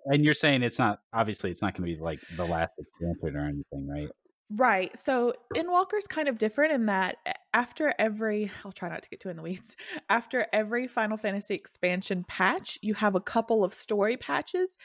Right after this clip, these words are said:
Speaker 2: that
Speaker 1: Mm-hmm.
Speaker 2: conclude that story. So it concluded with five point three Shadowbringers did. Um, so it was,
Speaker 1: Mm-hmm.
Speaker 2: it was about a,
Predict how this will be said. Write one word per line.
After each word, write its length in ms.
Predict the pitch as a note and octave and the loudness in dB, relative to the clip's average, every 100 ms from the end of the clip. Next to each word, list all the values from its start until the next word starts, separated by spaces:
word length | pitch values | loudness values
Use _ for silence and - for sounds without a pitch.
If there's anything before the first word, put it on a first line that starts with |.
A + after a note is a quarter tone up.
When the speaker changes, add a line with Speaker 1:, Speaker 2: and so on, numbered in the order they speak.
| - - | -20 -2
Speaker 2:
that 200 | A3 - | 2 2
Speaker 1:
Mm-hmm. 160 | - G#3+ G3 | -2 -4 0
Speaker 2:
conclude 580 | G#3+ G#3+ G#3 G3+ G3 - _ _ | 2 4 2 0 -2 -6 _ _
that 440 | F3+ F#3 F#3 D#3+ - - - _ - | 0 4 6 4 2 -10 -18 _ -14
story. 520 | - A#3 F3 D3+ - - - - | 4 6 6 2 -6 -10 -20 -6
So 460 | - G3+ F#3+ F#3 - | 6 8 8 4 2
it 100 | - | 0
concluded 380 | A#3 A3+ B3+ G#3 | -2 0 0 0
with 140 | G3 - | -4 0
five 240 | A3 G#3 G3+ | 4 4 4
point 220 | G3 - | -4 -2
three 240 | G#3 F3 | 0 0
Shadowbringers 720 | F3+ A3 G3 F3 D3+ C#3+ G3 | 4 6 6 6 0 -2 -4
did. 280 | - D2 - - - - - | -2 0 -2 -8 -18 -12 2
Um, 220 | F#3+ F3+ | 4 4
so 160 | F#3 G3+ | 4 4
it 80 | F3 | 4
was, 140 | G#3 | 2
Speaker 1:
Mm-hmm. 80 | D#3+ | 2
Speaker 2:
it 60 | G#3+ | 0
was 100 | G3+ | 0
about 260 | G#3 G3 F3 _ _ _ - | 0 0 0 _ _ _ -6
a, 140 | - | -4